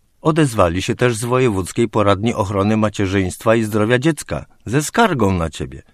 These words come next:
Tym się nie przejmuję, ale z tym kretem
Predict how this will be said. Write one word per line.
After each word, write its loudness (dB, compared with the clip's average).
Tym -2
się 2
nie 4
przejmuję, 0
ale 2
z -4
tym 2
kretem -2